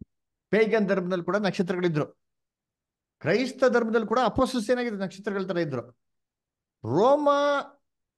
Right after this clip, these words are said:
ಅಧಿಪತಿ, ರೋಮ್ ರಾಜ್ಯದವರು ಈ ಮೂರು ಧರ್ಮಗಳಲ್ಲಿ ಯಾರಿಗೆ ತುಂಬಾ ಹಿಂಸೆ ಕೊಟ್ರು ಅಂತ ನೋಡ್ದ ಅಂತಂದ್ರೆ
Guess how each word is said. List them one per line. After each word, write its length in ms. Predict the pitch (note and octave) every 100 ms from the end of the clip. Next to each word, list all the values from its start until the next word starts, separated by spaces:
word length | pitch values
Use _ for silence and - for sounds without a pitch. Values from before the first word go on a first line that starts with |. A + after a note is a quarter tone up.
| _ _
ಅಧಿಪತಿ, 720 | C#3 D#3 A3+ G#3 - C3 G#2+ - _ _ _ -
ರೋಮ್ 500 | B2 G3+ C#4 C#4 A#3
ರಾಜ್ಯದವರು 1080 | G3+ G3+ G3 D3 A2+ G2 C3 A3 A#3+ - _ _ _
ಈ 200 | F#3 G#3
ಮೂರು 540 | G3+ F3 G#3 D4 D#4 D#4+
ಧರ್ಮಗಳಲ್ಲಿ 1080 | G3 G3+ A#3+ A3 F#3 C3+ B2+ G#3 F#3 - -
ಯಾರಿಗೆ 500 | A#2+ C#3 G3+ B3+ B3+
ತುಂಬಾ 500 | F#3 G3 A#3 C4+ B3+
ಹಿಂಸೆ 340 | A3+ A3 A#3
ಕೊಟ್ರು 600 | G#3+ G3+ F3+ F#3 C3 - -
ಅಂತ 180 | B2+ B2
ನೋಡ್ದ 260 | A#2+ B2+ B2
ಅಂತಂದ್ರೆ 460 | A2 G#2 C3 E3